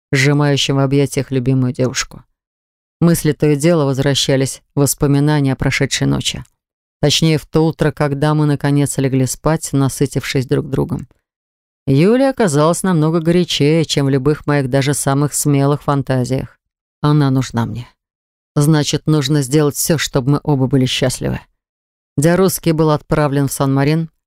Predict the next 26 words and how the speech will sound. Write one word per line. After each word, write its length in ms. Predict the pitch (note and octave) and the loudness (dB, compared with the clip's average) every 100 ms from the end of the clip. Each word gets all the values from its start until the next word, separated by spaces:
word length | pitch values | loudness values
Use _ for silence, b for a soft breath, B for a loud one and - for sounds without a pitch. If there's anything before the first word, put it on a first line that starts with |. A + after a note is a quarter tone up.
| - | -8
чтобы 140 | - C#3+ | -4 -2
принять 360 | - C#3+ C#3 | 0 0 0
наказание 580 | - C#3 D3 C3 D#3+ D3+ | -2 -2 0 0 0 0
от 60 | C3 | -2
своего 380 | - C#3 C3+ C#3 | -2 0 2 0
императора. 540 | B2 C#3 - - - _ _ _ _ _ _ _ - | 0 -2 -4 -6 -10 _ _ _ _ _ _ _ 0
Дальнейшая 500 | D#3 E3 F3 - D#3 | 2 4 2 2 2
его 100 | D#3 | 0
судьба 380 | D#3+ D3 D#3 | 0 0 0
меня 280 | D3+ D3+ D3 | 2 2 2
мало 240 | D3+ F#3 D#3 | 2 2 2
волновала, 640 | C3+ C3 C3+ C3 C3 C3+ _ _ _ _ | 0 0 0 0 -2 -6 _ _ _ _
тем 220 | - D3 | -2 2
более 200 | D3+ D3 | 2 2
с 40 | C#3 | 0
часу 400 | - D3+ - D3 | -2 -2 -2 -2
на 120 | C#3+ | -2
час 400 | - D#3 C#3 - | 0 -2 -2 -4
должен 380 | C#3 D3+ D3 C#3 | -2 0 0 -2
прибыть 360 | D3 C#3 C#3+ | -2 0 -2
новый 220 | D3 C#3 | 0 -2
посол, 420 | C3+ C3+ - C3+ B2+ _ _ _ _ _ | -2 -4 -2 -4 -6 _ _ _ _ _
который 380 | D3+ D3 E3+ F3 | -4 0 2 2
будет 340 | E3+ F#3 D3 C#3+ | 2 0 0 -2
удерживать 460 | B2+ C#3+ C#3+ C3+ | 0 0 0 -2
Светоч. 500 | - C#3 - - - | -2 -2 -2 -8 -8